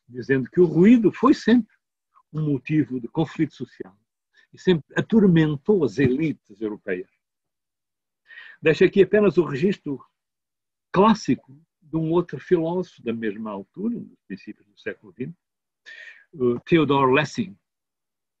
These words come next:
Lessing era um intelectual judeu-alemão que, com Simmel, foi, de alguma maneira, daqueles que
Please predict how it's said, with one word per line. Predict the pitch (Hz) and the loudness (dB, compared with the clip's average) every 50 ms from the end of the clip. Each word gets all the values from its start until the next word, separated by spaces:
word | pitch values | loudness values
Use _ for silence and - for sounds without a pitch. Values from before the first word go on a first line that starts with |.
| _ _ _ _ _ _ _ - - - - - - _ _ | _ _ _ _ _ _ _ -20 -20 -20 -20 -20 -20 _ _
Lessing | 135 131 147 165 175 - - 277 277 269 240 208 | -4 -2 0 0 0 0 2 2 2 4 2 2
era | 196 180 160 | 2 2 0
um | 147 147 | 0 0
intelectual | 147 143 135 - 147 151 143 139 - _ - 135 120 117 113 110 104 | -2 -2 -4 -4 -4 -4 -4 -4 -6 _ -2 0 0 0 0 -2 -4
judeu-alemão | 95 104 113 104 113 110 107 104 104 104 104 107 117 131 151 165 180 180 175 - _ _ _ | -4 -4 -2 0 0 -2 -2 -2 -4 -4 -6 -8 -10 -10 -12 -12 -12 -14 -16 -20 _ _ _
que, | - | -16
com | _ - 151 143 127 | _ -4 -2 -2 -2
Simmel, | 110 127 170 190 190 202 196 - | 0 0 0 0 0 0 -2 -2
foi, | - _ - 180 180 170 | -4 _ 2 4 4 4
de | 165 | 4
alguma | 160 156 147 151 151 | 0 0 0 -4 -6
maneira, | 147 147 151 151 160 170 190 202 226 220 196 | -4 -4 -4 -4 -2 0 0 0 0 0 0
daqueles | 180 190 185 - 208 214 208 196 175 - - | -2 -4 -2 0 0 0 0 0 -4 -8 -14
que | - - | -20 -20